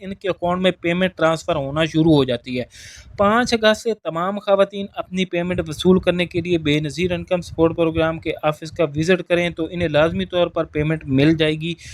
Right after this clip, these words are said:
اس کے بعد بات کرتے ہیں چودہ ہزار پانچ سو روپے کی پیمنٹ کی کہ یہ کب سے ملنے جا رہی ہے۔ ناظرین محترم، چودہ ہزار پانچ سو روپے کی جو پیمنٹ ہے اس کے لیے اکتوبر کی تاریخ فکس کر دی گئی ہے۔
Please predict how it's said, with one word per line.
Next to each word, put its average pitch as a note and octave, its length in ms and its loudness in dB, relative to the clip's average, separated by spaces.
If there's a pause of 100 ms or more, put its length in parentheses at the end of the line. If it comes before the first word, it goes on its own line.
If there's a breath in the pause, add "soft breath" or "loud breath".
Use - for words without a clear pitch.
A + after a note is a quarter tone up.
(200 loud breath)
اس G3 240 0
کے G#3+ 120 0
بعد F3+ 300 2
بات D#3+ 440 -2
کرتے F#3+ 320 -8
ہیں F#3+ 180 0
چودہ F#3 380 4
ہزار F#3+ 180 4
پانچ F#3 380 -4
سو G3 120 -2
روپے F#3 200 -2
کی - 140 -12
پیمنٹ E3 360 0
کی C3+ 160 -12 (520 loud breath)
کہ A#3 100 4
یہ F#3+ 340 2
کب A3 340 0
سے G#3+ 240 0
ملنے F#3 360 0
جا C#3+ 240 2
رہی D#3 100 -4
ہے۔ F#3 40 -10
ناظرین G#3 340 0
محترم، G#3+ 440 -2
چودہ G3+ 280 4
ہزار G3+ 180 0
پانچ F#3+ 380 -2
سو G3+ 100 0
روپے F#3+ 180 0
کی F#3+ 120 -6
جو F3 180 2
پیمنٹ F#3 560 -4
ہے F3 180 2
اس F3+ 140 -8
کے G3 140 -2
لیے F#3+ 220 0
اکتوبر F#3 540 0
کی - 120 -12
تاریخ F3 420 0
فکس - 240 -12
کر F3+ 160 0
دی F3+ 220 -8
گئی F3+ 200 2
ہے۔ F3 60 4